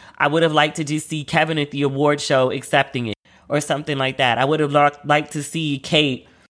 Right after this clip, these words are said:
She was coming from London where she was teaching this music curriculum. I would have liked to see, I don't know, whatever that big thing Kate was doing. I just wanted to see more.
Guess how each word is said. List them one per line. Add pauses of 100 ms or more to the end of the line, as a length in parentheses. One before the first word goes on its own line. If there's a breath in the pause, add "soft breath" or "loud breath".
She
was
coming
from
London
where
she
was
teaching
this (240 soft breath)
music
curriculum.
I
would
have
liked
to
see,
I
don't
know,
whatever
that
big
thing
Kate
was
doing. (260 loud breath)
I
just
wanted
to
see
more.